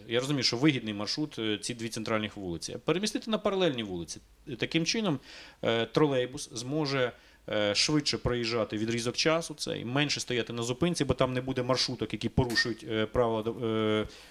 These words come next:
е, руху. Е, тоді платоспроможний, е, житомирянин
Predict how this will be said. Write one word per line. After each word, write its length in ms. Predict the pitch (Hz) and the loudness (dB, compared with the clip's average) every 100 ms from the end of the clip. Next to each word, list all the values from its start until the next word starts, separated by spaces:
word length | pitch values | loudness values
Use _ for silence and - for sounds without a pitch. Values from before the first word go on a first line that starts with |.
| - - | -14 -6
е, 240 | 110 113 117 | -4 2 4
руху. 360 | 143 - 120 107 - - - 110 | 4 2 0 -2 -6 -20 -12 0
Е, 280 | 110 110 110 - _ _ _ | 2 2 0 -8 _ _ _
тоді 300 | - 143 185 | 0 0 0
платоспроможний, 1120 | 185 160 151 - 160 170 175 135 135 120 107 117 | 0 0 0 -2 0 2 0 0 -2 -4 -6 -6
е, 160 | 113 117 | -4 -2
житомирянин 720 | 127 156 160 202 233 139 | -2 0 2 0 -2 -2